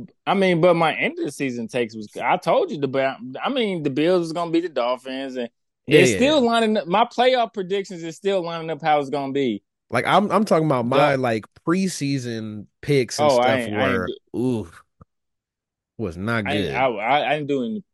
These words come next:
Speaker 1: I can't remember my preseason picks, to be honest. I didn't,
Speaker 2: I have 'em
Speaker 1: uh,
Speaker 2: written down. That's the only reason I knew. Like, I didn't post 'em or anything, and I didn't go through the episodes. I just still have the notes
Speaker 1: I got
Speaker 2: from when I
Speaker 1: my,
Speaker 2: did, like,
Speaker 1: actually,
Speaker 2: everything.
Speaker 1: I got my,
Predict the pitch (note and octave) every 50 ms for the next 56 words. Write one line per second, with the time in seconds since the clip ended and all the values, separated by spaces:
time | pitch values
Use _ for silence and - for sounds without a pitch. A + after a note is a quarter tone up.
0 | _ _ _ _ _ _ _ _ - - - - E3 C3+ A#2+ A#2 B2+ B2 A2 G2+
1 | F#2 F2+ - A2 G#2 F#2 - - G2 F#2 E2+ - G#2 F#2 F2+ - F#2 F2+ F#2 G2
2 | G2+ G#2 G2+ F#2 G2+ G2+ G#2+ G#2+ G2+ G2+ D#3+ F#3 - - - C#3 C3+ C3+ C3+ D#3
3 | D#3+ C#3+ C3+ B2 B2+ C3 C#3 C3 A#2+ B2+ C3+ - C3 A#2+ B2 A#2+ A#2 A2+ A2 G#2+
4 | G#2+ G#2+ G#2+ G2+ G2+ G2+ G2 F2+ F2+ F2+ E2+ E2 F2 A#2 C3+ C#3 B2 A2 G#2 -
5 | A#2+ A#2 A#2 - - G#2 G#2 G2+ F#2+ F#2+ F#2+ - F#2+ F#2 F#2+ F#2 D#2 G#2 A#2 B2
6 | C3+ C3+ B2 A#2 G#2 A#2 A#2 A#2 G#2+ G2 - B2 A#2 A2 F#2 A#2+ B2 A2+ A2 A#2+
7 | A2 G#2+ G#2 A#2+ C#3 C#3+ C#3 - - - C3+ C3 C#3 C#3+ C3+ A#2 A#2 A2+ A2 A2
8 | A2 A#2 C3 D3 C#3+ D#3+ G3 G3+ G3 A3+ B2+ B2 C3 C3+ B2+ A#2 G#2+ A2 B2 C3
9 | C3 C3 C3+ C3+ C#3+ D3 D3+ C#3 D3 D#3 D#3 D#3+ E3 E3 D#3+ - _ _ _ _
10 | _ _ _ _ - - D3 D#3 D#3 F#3+ G3 E3 E3+ E3+ D#3+ D#3 D#3 D3+ D3 C#3+
11 | C3+ C3 B2+ B2